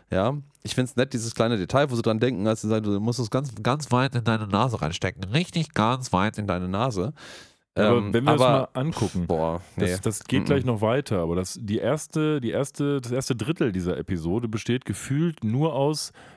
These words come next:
Speaker 2: aufgewärmten covid-Witzen, die ich woanders schon besser gesehen hab.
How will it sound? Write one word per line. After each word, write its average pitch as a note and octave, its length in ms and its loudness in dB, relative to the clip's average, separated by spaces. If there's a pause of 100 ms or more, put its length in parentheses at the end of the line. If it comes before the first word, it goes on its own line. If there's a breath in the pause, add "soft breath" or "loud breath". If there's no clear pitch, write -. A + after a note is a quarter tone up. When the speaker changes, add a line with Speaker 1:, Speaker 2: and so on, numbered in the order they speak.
(260 loud breath)
Speaker 2:
aufgewärmten C3+ 760 0
covid-Witzen, D3 840 -2
die C3 80 -2
ich - 140 -6
woanders B2 400 0
schon C3+ 180 -2
besser F#2+ 300 -2
gesehen D#2 360 -4
hab. E2 200 -8